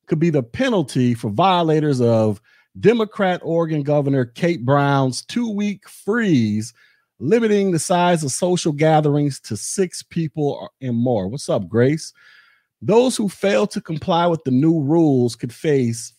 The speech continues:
fines of up to one thousand two hundred and fifty dollars or spend up to one month behind bars." You could spend up to a month of your life locked up in jail if you ain't wearing a mask, ladies and gentlemen.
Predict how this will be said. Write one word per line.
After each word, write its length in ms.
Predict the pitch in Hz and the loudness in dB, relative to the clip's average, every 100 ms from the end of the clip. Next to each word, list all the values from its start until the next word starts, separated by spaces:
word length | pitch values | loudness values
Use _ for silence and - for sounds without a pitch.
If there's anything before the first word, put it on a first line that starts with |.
| - | -2
fines 420 | 190 185 185 165 | 0 0 -2 -2
of 140 | 135 | -2
up 200 | 160 156 135 | -2 -2 0
to 160 | 123 | 0
one 260 | 123 180 190 | 0 -2 -2
thousand 480 | - 180 175 170 156 | 0 2 2 0 -4
two 160 | - | -2
hundred 200 | 170 151 | -2 -2
and 80 | 131 | -2
fifty 280 | - 165 180 | -4 -4 -2
dollars 580 | 143 110 101 101 110 - _ _ _ - | 2 2 2 -2 -4 -8 _ _ _ -4
or 140 | 156 | -4
spend 340 | - - 196 | -2 -2 0
up 140 | 185 - | -2 -4
to 100 | 165 | -4
one 460 | 135 143 190 196 185 | -2 -2 -2 -2 -2
month 400 | 185 185 185 151 | -2 -2 -2 -4
behind 920 | 139 139 131 160 170 170 170 170 120 95 | -2 0 0 0 2 2 2 0 -2 2
bars." 920 | 147 160 135 101 - - - - - _ _ _ _ _ _ _ _ _ _ _ _ _ | 6 8 6 4 -2 -16 -20 -20 -20 _ _ _ _ _ _ _ _ _ _ _ _ _
You 160 | 127 196 | -8 -4
could 200 | 208 185 | -4 -4
spend 320 | - 196 185 | -4 -2 0
up 180 | 185 - | -2 -2
to 200 | 202 180 | -4 -2
a 140 | 160 | 0
month 540 | 156 160 175 190 196 - | 0 -2 -2 0 -2 -4
of 180 | 165 165 | -4 -2
your 180 | 170 165 | 0 0
life 380 | 170 170 170 160 | 2 2 2 0
locked 440 | 147 160 165 - | -2 0 0 0
up 180 | 165 - | -4 0
in 240 | 139 120 | 0 0
jail 580 | 98 123 165 165 170 165 | 0 2 4 4 4 2
if 200 | 135 113 | 0 -2
you 240 | 147 175 165 | -4 -4 -2
ain't 240 | 160 139 | -2 -2
wearing 400 | 147 160 156 139 | -2 -2 -2 -2
a 120 | 123 | -2
mask, 800 | 110 113 143 160 165 165 160 - | 0 0 2 2 2 2 -2 -4
ladies 420 | 160 165 165 160 | -4 -2 -2 -4
and 120 | 139 | -2
gentlemen. 480 | 120 165 156 113 80 | 2 4 4 0 -6